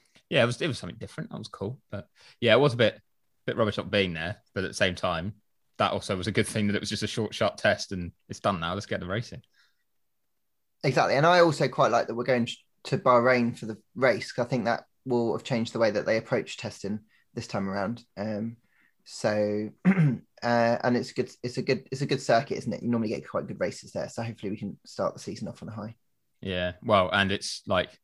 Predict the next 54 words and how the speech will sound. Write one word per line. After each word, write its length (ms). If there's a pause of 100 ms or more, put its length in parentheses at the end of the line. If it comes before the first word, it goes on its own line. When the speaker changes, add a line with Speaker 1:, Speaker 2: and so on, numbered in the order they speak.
Speaker 1:
it's 120
a 60
high 180
that 120
comes 180
after 180
a 20
bit 120
of 60
a 40
low, 180
wasn't 240
it? 80
'Cause 100
I 80
guess 140
the 80
main 240
point 340
of 140 (360)
testing, 440
or 80
main 180
talking 400
point, 220
was 320
losing 260
Murray 160
Walker 400
on 160 (640)
Saturday 420
night, 200 (520)
um, 460
and 100
when 120
that 160
news 180
came 240
out, 160
which 260
must 220
have 40
been 140
really 140
weird, 180
actually, 240
I 60
guess, 160
for 80
you 180
as 80
well 300
there, 500 (400)
because 460